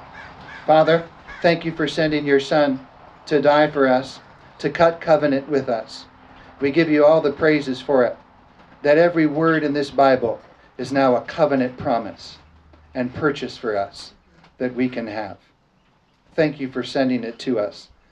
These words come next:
the Word who became flesh and died for us. We give you all the praises. We do this in remembrance of King Jesus, who died for our sins and iniquities. Thank you, Father,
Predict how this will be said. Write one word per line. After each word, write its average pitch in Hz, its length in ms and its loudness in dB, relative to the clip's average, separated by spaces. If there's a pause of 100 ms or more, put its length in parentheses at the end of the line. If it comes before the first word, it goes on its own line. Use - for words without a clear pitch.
(180)
the 135 140 0
Word 131 320 2
who 131 100 -4
became 120 420 -6
flesh 113 360 -2
and 104 140 -14
died 107 260 -4
for 95 160 -12
us. - 340 -18 (800)
We 131 100 -4
give 135 180 -4
you 135 140 2
all 120 160 4
the 127 80 -6
praises. 131 600 -2 (400)
We 135 120 -2
do 151 160 0
this 143 200 -2
in 143 100 -6
remembrance 135 560 0
of 127 120 -10
King 127 240 -4
Jesus, 120 560 -8 (680)
who 143 120 -2
died 147 320 4
for 139 180 4
our 127 140 2
sins 143 340 -6
and 123 140 -2
iniquities. 120 720 -6 (880)
Thank 156 240 -2
you, 139 100 -2
Father, 139 460 2